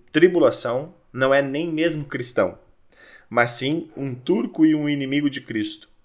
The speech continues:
Pois aqui o apóstolo está falando de todos nós ao dizer: 'Gloriamo-nos em nossas tribulações.'" É, em, em Atos também lemos, "Através de muitas tribulações nos importa."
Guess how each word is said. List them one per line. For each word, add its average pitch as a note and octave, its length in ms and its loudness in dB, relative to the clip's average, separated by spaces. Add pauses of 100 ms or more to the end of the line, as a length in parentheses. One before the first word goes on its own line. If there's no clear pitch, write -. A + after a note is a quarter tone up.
(320)
Pois A2+ 200 -4
aqui A#2+ 200 4
o E3 80 10
apóstolo D3 460 6
está A#2+ 180 0
falando B2 420 2
de A#2 120 -14
todos C#3 420 0
nós A#2+ 280 0
ao B2 80 2
dizer: A2+ 560 -4 (160)
'Gloriamo-nos C3+ 1000 0 (240)
em A2+ 120 -10
nossas B2+ 420 -4
tribulações.'" A#2+ 960 -6 (760)
É, G2+ 160 -12
em, A2+ 240 -16 (100)
em G#2 300 -10
Atos B2 360 -2
também A#2+ 260 -4
lemos, A#2+ 440 0
"Através A2 480 2
de B2 80 -6
muitas D3 360 -2
tribulações C3+ 800 -2
nos B2+ 200 -10
importa." A#2+ 640 -2